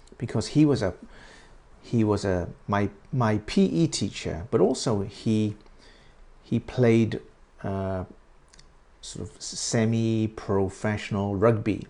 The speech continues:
top level rugby, um, as well. So I used to go and watch him play for the, the town, the city team, the big team,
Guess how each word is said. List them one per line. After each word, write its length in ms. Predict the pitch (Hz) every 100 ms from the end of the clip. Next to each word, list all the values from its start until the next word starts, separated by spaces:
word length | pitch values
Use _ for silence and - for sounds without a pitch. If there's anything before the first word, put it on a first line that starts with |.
| -
top 280 | - 135 120
level 600 | 104 113 110 82 71 - -
rugby, 580 | 101 101 92 87 80 - - - - - - - - -
um, 400 | 85 85 82 80 -
as 120 | 104
well. 440 | 104 95 87 107 - _ - -
So 440 | - 87 90 90 - - -
I 60 |
used 240 | 101 101 -
to 80 | 117
go 240 | 107 101
and 100 | 101
watch 280 | 110 - -
him 200 | 98 95
play 300 | - 101 101
for 180 | - 90
the, 220 | 92 - - - - - -
the 80 | -
town, 640 | - 113 107 98 95 95 -
the 80 |
city 320 | 98 220 131 -
team, 400 | - 98 - - - - -
the 80 | -
big 220 | 104 95
team, 340 | - 78 -